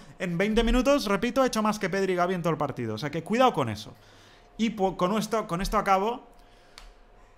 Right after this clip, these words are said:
La última noticia que ha aparecido y que nos ha hecho llegar nuestra compañera Elena Condis hoy en la transmisión de tiempo de juego es que el jugador por el que pa-, más allá de Memphis, por el que parece haber una salida más inminente,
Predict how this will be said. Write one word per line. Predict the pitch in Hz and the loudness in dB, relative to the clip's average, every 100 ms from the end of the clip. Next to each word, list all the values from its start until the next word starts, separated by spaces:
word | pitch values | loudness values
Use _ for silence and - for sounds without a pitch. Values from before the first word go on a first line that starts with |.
| - - - _ _ _ _ _ | -20 -20 -20 _ _ _ _ _
La | 151 151 160 160 151 | -4 2 6 8 8
última | 170 226 254 240 | 8 4 2 2
noticia | 214 208 208 214 143 123 120 | 2 0 -2 -2 -4 -4 -4
que | 139 131 127 123 120 120 113 113 113 - | -6 -2 0 0 0 0 -2 -4 -6 -4
ha | 131 | -4
aparecido | 131 156 139 190 170 | 0 0 0 0 0
y | |
que | 131 127 123 120 117 | 0 -2 0 -2 -4
nos | 123 120 | -6 -6
ha | 143 147 151 147 139 - 147 | 0 2 4 2 -2 -8 -14
hecho | 143 156 165 | -10 -6 -4
llegar | 151 160 | -2 -2
nuestra | 151 147 | -2 -6
compañera | 139 139 156 151 120 | -6 -4 -2 -2 -2
Elena | 135 156 | -4 -6
Condis | 180 180 185 | -6 -6 -4
hoy | 170 170 151 | -4 -4 -4
en | 131 | -8
la | |
transmisión | 123 120 117 156 | -10 -12 -12 -10
de | 151 | -8
tiempo | 160 170 | -8 -8
de | |
juego | 170 147 165 180 - - _ _ _ - | -6 -6 -6 -10 -20 -20 _ _ _ -8
es | 175 - | -6 -2
que | |
el | 208 | -2
jugador | 160 180 185 185 | 0 2 4 2
por | 156 156 | 0 -2
el | |
que | 151 | -2
pa-, | 156 147 143 | -4 -8 -10
más | 135 151 156 | -6 -6 -2
allá | 170 | -2
de | 156 | -2
Memphis, | 135 120 104 113 | -4 -8 -10 -10
por | - | -4
el | 156 | -2
que | 147 | 0
parece | 147 170 190 | -2 -2 -4
haber | 185 | -4
una | 180 | -6
salida | 175 170 160 | -6 -4 -4
más | 156 160 | -4 -6
inminente, | 170 160 160 160 190 | -6 -4 -4 -6 -8